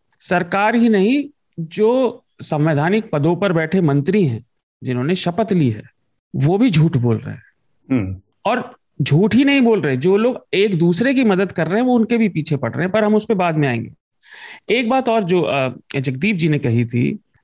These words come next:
Speaker 1: कि हमारे यहाँ चुनाव सुधार की बात होती क्यों नहीं, वो होती इसलिए नहीं क्योंकि ये अपने आप में एक पैरेलल चल रही अर्थव्यवस्था है, जितनी मेरी समझ है उसके हिसाब से। ये अर्थव्यवस्था शराब भी खरीदती है अवैध, ये पैसे भी बांटती है, ये पीछे अपने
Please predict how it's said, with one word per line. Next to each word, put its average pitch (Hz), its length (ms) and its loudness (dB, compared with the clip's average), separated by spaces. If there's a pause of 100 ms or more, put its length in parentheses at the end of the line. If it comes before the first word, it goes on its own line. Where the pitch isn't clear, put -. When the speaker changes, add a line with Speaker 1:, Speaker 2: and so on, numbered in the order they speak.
(100)
Speaker 1:
कि 254 80 0
हमारे 190 380 2
यहाँ 240 100 2
चुनाव 214 320 2
सुधार 165 300 0
की 190 120 -2
बात 233 220 0
होती 165 280 0
क्यों 143 200 0
नहीं, 120 240 -4 (200)
वो 208 180 2
होती 247 220 0
इसलिए 202 440 0
नहीं 190 280 2
क्योंकि 220 280 -2
ये 247 120 4
अपने 196 300 -2
आप 214 240 -2
में 220 100 0
एक 214 160 -2
पैरेलल 160 400 0
चल 151 200 -2
रही 165 180 0
अर्थव्यवस्था 131 760 -4
है, - 140 -16
जितनी 185 300 0
मेरी 156 240 0
समझ 127 340 -4
है 160 120 -6 (320)
उसके 120 200 -6
हिसाब - 280 -6
से। - 160 -20 (320)
ये 196 100 2
अर्थव्यवस्था 170 960 -2 (360)
शराब 131 360 -2
भी 185 140 0
खरीदती 180 440 0
है 185 120 2
अवैध, 180 320 0 (300)
ये 147 80 0
पैसे 131 360 -2
भी 190 100 2
बांटती 170 420 0
है, 170 320 -2 (380)
ये 156 160 0
पीछे 143 340 0
अपने 117 400 -4